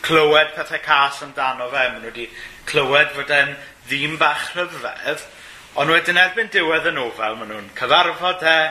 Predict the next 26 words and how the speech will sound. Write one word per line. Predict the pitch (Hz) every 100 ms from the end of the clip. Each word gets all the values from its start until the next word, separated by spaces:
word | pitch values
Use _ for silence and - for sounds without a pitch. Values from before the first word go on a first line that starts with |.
| - - -
a | 110
darganfod | 127 135 139 127 135 135
fod | 120 120
e'n | 117
foi | 120 123 127 127 131
o | 127 131
reit | 123 117 - - -
wedi'r | 107 113 107
cyfan. | - 117 120 107 - - - - - -
A, | 143 147 156 156 - - - - - -
a | 160 175
o'n | 196
i'n | 254
teimlo | 262 208 175
bod | 180
datguddiad | 202 202 - 220 160 202 208 208
fe-, | 190 - 160
fel | 185 190 190 185
bŵr | 165 170
adlu. | 170 - 160 117 - -
Hynny | 160
yw, | 160 139 - - - - -
ni | 143
'di | 165
clywed | - 160 151 147 143 143
pethe | 143 127 135